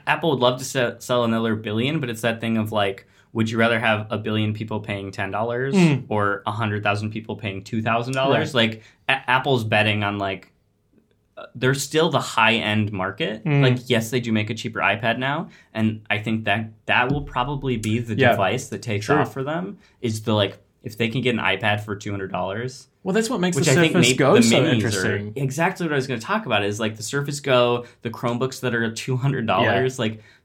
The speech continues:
Speaker 1: th-, those are the devices that are gonna bring me more people online.
Speaker 2: Yeah.
Speaker 1: And this week, like, Project Loon,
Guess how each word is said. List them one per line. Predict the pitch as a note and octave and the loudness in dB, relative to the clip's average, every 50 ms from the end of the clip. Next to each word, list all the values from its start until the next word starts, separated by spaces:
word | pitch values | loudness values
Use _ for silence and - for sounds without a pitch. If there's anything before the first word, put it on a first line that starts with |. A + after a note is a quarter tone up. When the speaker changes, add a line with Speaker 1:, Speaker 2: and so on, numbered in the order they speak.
| - A2 | -12 -4
Speaker 1:
th-, | B2 C#3+ C#3 C#3+ C#3+ C#3 | -2 -2 -2 -2 -2 0
those | D3+ E3 F#3 F3+ | 2 2 4 2
are | F#3+ D#3+ | 2 0
the | C#3 A#2 | 0 0
devices | A2+ A2 G#2+ G#2+ A2 A2 A2 C3+ C3 B2+ | 0 2 2 2 2 0 -2 -4 -6 -6
that | - A2 | -4 -2
are | A2 G#2+ | -2 0
gonna | A#2 A2 G#2+ | 0 -2 -2
bring | A2 A2 A2 A2 | -2 0 0 0
me | A2 G#2+ G#2 - - | 0 0 -2 -4 -6
more | A#2+ A2+ G#2+ | -6 -6 -6
people | G#2+ - - - G2+ | -6 -8 -8 -6 -4
online. | G2+ F#2+ F2+ F2+ F2+ F#2+ G#2+ B2+ D3 F3+ F3 | -4 -2 -2 -2 -2 -2 -2 -4 -6 -6 -4
Speaker 2:
Yeah. | C#3 A#2+ G#2+ F#2 F#2 - - _ _ _ | -2 -2 -2 -2 -4 -10 -16 _ _ _
Speaker 1:
And | C#3 C#3+ C#3+ C#3 C3+ C3 - - | -2 0 0 0 0 -2 -4 -6
this | B2+ B2+ D3 C#3+ - - | -6 -4 -4 -4 -2 -2
week, | C3+ D#3+ F3 E3+ - - | -2 -2 -2 -4 -2 0
like, | A#2+ A2 G#2 - - - _ _ _ _ _ _ _ _ _ _ - - - - - - _ _ | 0 0 0 -2 -8 -18 _ _ _ _ _ _ _ _ _ _ -20 -20 -20 -20 -20 -20 _ _
Project | - B2+ A2+ A2+ B2 A2 - - | -2 -2 0 0 -2 -4 -6 -2
Loon, | G#2+ G#2+ A2 A2+ B2 B2+ C#3+ E3+ F3 - | 0 2 2 2 2 0 -2 -2 -4 -6